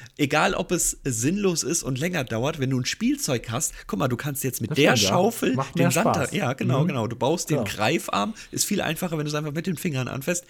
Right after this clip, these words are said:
Speaker 1: Egal. Du hast als Kind ja auch Zeit. So.
Speaker 2: Ganz schön fand ich, wie Peter, wo er das erklärt, sagte, „Ja, das kann man ruhig anfassen, da passiert gar nichts“, weil das auch so ein Moment ist, wo man immer denkt, „Oha, hier ist Strom.“ Und das,
Speaker 1: Mhm.
Speaker 2: dann nimmt er einen anhand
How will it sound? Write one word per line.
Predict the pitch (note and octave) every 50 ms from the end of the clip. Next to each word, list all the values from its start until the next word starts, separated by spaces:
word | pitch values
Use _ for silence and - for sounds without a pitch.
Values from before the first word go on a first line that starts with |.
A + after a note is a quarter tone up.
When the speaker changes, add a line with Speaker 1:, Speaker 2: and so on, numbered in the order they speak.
| - - -
Speaker 1:
Egal. | C4+ C4+ C4+ C#4+ D4 D4 A#3+ C#3+ G#2+ F2 - F2 - _ _ _ _
Du | - D#3+ C3+
hast | D3 -
als | D3+ D#3 - -
Kind | - - F3 E3+
ja | F#3 D#3+
auch | D3 -
Zeit. | - - - - - - G2 F2 - - - - - - - - - _
So. | - G#2+
Speaker 2:
Ganz | G#2+ C#3+ F3+ G#3+ G#3 -
schön | - F#3+ G3
fand | F#3+ - F#3 F#3 F#3
ich, | E3+ -
wie | D#3 C#3+
Peter, | - E3+ - E3+ D3+
wo | C#3+
er | C#3
das | C3+ C3+ B2+
erklärt, | C3 B2+ - C#3+ C#3+ D3+ D3
sagte, | - C#3 C3 - -
„Ja, | G2 G2
das | G#2+ -
kann | - A#2
man | A2+ A2+ G#2+
ruhig | G#2 G2+ -
anfassen, | - G#2+ B2 - B2 A#2 - -
da | G#2+ G2+
passiert | - G2 - - A2 -
gar | - A2 G#2+ B2
nichts“, | D#3 E3+ E3 - -
weil | B2+ A#2+
das | C3 B2 B2
auch | G#2+ B2 B2
so | - C#3
ein | B2
Moment | A#2+ A#2 A2+ A#2 A#2+ B2
ist, | A#2+ A#2+
wo | A#2
man | A#2 A2+ A2
immer | A2 A2
denkt, | A2+ A2 G2 -
„Oha, | A2 F#2+ - A#2 A2+ G#2
hier | G2+ G2+ G2+
ist | G2
Strom.“ | - - - A2 A#2+ C#3+ C#3
Und | B2 B2+
das, | C3 B2+ B2+
Speaker 1:
Mhm. | C#3+ D#3+ -
Speaker 2:
dann | - A#2+
nimmt | D#3+ F3+ F3
er | E3 -
einen | B2 C#3 D#3 D#3 C#3+
anhand | B2 C3 D3 D#3+ F3+ -